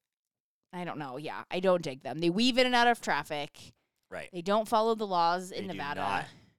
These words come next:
Speaker 2: They pass on the right
Speaker 1: Right.
Speaker 2: sometimes.
Speaker 1: They go in between lanes, which you're not supposed to do here.
Speaker 2: Yeah, it's so scary. If you're down in L A and you're on the
Speaker 1: Oh my God, I
Speaker 2: four oh five,
Speaker 1: hate
Speaker 2: they
Speaker 1: it.
Speaker 2: come ripping by with,
Speaker 1: I
Speaker 2: I mean, if you stuck
Speaker 1: hate
Speaker 2: your
Speaker 1: it.
Speaker 2: arm out, you get your arm taken
Speaker 1: For
Speaker 2: off.
Speaker 1: sure.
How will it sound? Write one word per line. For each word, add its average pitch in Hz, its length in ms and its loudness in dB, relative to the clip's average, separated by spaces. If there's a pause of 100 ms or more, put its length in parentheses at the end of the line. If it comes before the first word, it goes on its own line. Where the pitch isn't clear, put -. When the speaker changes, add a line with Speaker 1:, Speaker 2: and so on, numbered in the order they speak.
(140)
Speaker 2:
They 95 100 -8
pass 98 320 0
on 107 80 -8
the 87 60 -4
right 90 360 0
Speaker 1:
Right. 180 320 -2
Speaker 2:
sometimes. 87 480 -2
Speaker 1:
They 190 140 0
go 190 140 8
in 202 160 2
between 208 360 -2
lanes, 175 280 -2
which 170 100 -10
you're 175 100 -4
not 156 180 -6
supposed 165 220 -10
to 175 60 -8
do 156 140 -6
here. 135 360 -10
Speaker 2:
Yeah, 78 300 -12
it's 117 100 -4
so 180 140 2
scary. 135 320 2
If 104 80 0
you're 110 100 0
down 139 180 0
in 107 100 -6
L 90 260 -2
A 92 220 -6 (120)
and 104 80 -10
you're 110 100 -2
on 110 60 -2
the 95 140 -6
Speaker 1:
Oh 202 60 0
my 208 60 4
God, 202 100 6
I 170 60 2
Speaker 2:
four 175 80 2
oh 180 40 4
five, 220 100 2
Speaker 1:
hate 214 360 0
Speaker 2:
they 165 100 4
Speaker 1:
it. - 60 0
Speaker 2:
come 143 360 -2
ripping 117 440 0 (160)
by 107 340 4
with, 104 280 0
Speaker 1:
I 185 200 6
Speaker 2:
I 156 60 2
mean, 151 100 0
if 143 60 -2
you 196 80 0
stuck 190 200 4
Speaker 1:
hate 180 40 0
Speaker 2:
your 175 140 6
Speaker 1:
it. 156 40 2
Speaker 2:
arm 151 200 4
out, 123 100 2
you 123 120 0
get 120 140 -8
your 113 140 2
arm 107 120 0
taken 104 280 -8
Speaker 1:
For 220 120 10
Speaker 2:
off. 214 60 8
Speaker 1:
sure. 151 500 0